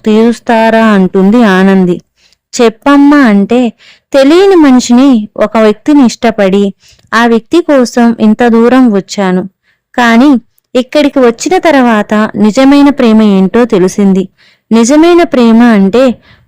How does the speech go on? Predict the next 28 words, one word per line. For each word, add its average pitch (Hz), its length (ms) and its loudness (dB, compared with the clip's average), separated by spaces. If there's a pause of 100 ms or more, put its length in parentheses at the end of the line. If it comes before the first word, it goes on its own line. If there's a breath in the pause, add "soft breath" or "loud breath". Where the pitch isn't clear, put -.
కిషోర్ 311 400 0
నా 254 160 2
మీద 226 220 2
పెంచుకున్న 220 680 -2
అభిమానమే. 196 720 0 (460 soft breath)
నా 247 180 0
గురించి 277 460 0
పట్టించుకోకుండా 240 1300 -2 (120)
నన్ను, 233 540 0
వాళ్ళ 214 260 0
అమ్మని 247 440 2
వదిలేసిన 208 540 0
అభిరామ్ 196 400 0
కన్నా 208 460 0 (440 loud breath)
నా 233 160 0
గురించి 302 560 -2
ఏమీ 240 360 2
తెలియకపోయినా 202 1080 -2 (440 soft breath)
నాకు 254 320 -2
ఇన్ని 254 260 2
నెలలు 254 360 2
తోడుగా 247 460 0
ఉన్న 240 180 2
కిషోర్ 220 460 -2
నాకు 196 220 -2
నచ్చాడు 196 520 -2
నాన్న" 175 340 -2
అని 185 280 -2